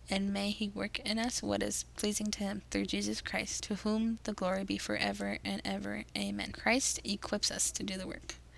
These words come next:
He's not asking us to do it on ourselves, on our own power. He is simply asking that we would be willing to work with him, to partner with him, simply looking for a willing heart. To wrap this podcast up,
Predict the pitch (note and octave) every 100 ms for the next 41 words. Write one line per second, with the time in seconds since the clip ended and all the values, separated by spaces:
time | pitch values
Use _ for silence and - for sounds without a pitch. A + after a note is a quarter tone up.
0 | - - - - B3+ E4+ A#3+ A#3+ - G#3
1 | - - G3+ - F#3+ F#3+ F#3+ F#3+ - -
2 | - - - - - - - F#3+ G3 F#3+
3 | A#3 - - - - - - - - F3+
4 | G3 A#3 - - - - - - A#3 -
5 | G#3+ G3+ G3+ G3 G3 - G3+ G3+ - F#3+
6 | F#3+ F#3+ G3 F#3+ F#3 - - G#3 - -
7 | G3 G2+ - - - - - - - -
8 | - - G#3 - - - - - - G3+
9 | G3 G3 F#3+ G3 - G3+ F#3+ - G#3 -
10 | - - - - - A3+ A3+ - A#3+ -
11 | - G#3+ - G#3 - - B3